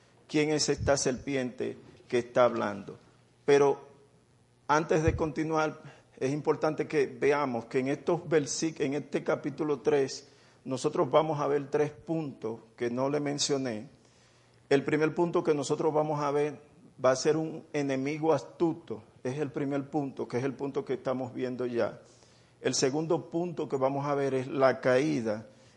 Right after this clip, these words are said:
Y el tercer punto, la consecuencia del pecado. El primer punto ya lo estamos viendo, estamos identificando ese enemigo astuto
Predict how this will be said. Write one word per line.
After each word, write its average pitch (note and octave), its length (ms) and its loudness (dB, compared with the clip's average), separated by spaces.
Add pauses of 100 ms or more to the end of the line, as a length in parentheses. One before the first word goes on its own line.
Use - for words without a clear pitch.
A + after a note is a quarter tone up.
Y C3 80 0
el C3+ 120 4
tercer C#3 440 0
punto, D3+ 400 -2
la A#2+ 160 4
consecuencia C#3+ 1120 -4 (120)
del B2 180 2
pecado. G#2 580 -2 (500)
El B2+ 180 0
primer C3 380 -2
punto D#3 260 -2
ya C3+ 160 4
lo C#3 140 4
estamos C#3 460 0
viendo, B2+ 520 -4 (200)
estamos C#3+ 440 2
identificando C3 1080 -4 (300)
ese C#3+ 300 2
enemigo C#3 680 -2
astuto B2 840 -4